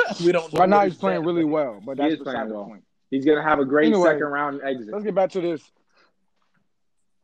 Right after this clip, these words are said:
Speaker 2: Hey, that's fine with me. Anyway,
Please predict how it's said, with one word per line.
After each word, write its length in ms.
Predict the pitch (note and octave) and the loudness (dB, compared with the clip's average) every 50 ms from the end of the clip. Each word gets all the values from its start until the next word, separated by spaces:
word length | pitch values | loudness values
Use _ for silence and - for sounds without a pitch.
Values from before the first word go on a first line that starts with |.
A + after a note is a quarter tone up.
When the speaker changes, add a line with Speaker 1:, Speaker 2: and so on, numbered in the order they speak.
| _ _ _ _ _ _ _ _ - | _ _ _ _ _ _ _ _ -20
Speaker 2:
Hey, 240 | G#2+ A2+ - A2+ A#2+ A#2 | -20 -20 -16 -14 -10 -8
that's 140 | C#3 D3+ - | -8 -8 -6
fine 240 | - D#3+ D#3 D#3 D#3 | -6 -6 -6 -6 -8
with 80 | D3 | -10
me. 240 | D#3 E3+ E3 C#3+ B2 A2 _ _ _ _ _ _ _ _ _ _ _ _ _ _ _ _ _ _ _ _ _ _ _ _ _ _ _ _ _ _ _ _ _ _ _ _ _ _ _ - | -10 -8 -8 -10 -10 -14 _ _ _ _ _ _ _ _ _ _ _ _ _ _ _ _ _ _ _ _ _ _ _ _ _ _ _ _ _ _ _ _ _ _ _ _ _ _ _ -6
Anyway, 360 | F3+ F#3 D#3+ C3 B2 A#2+ A#2 | -6 -4 -4 -6 -8 -10 -12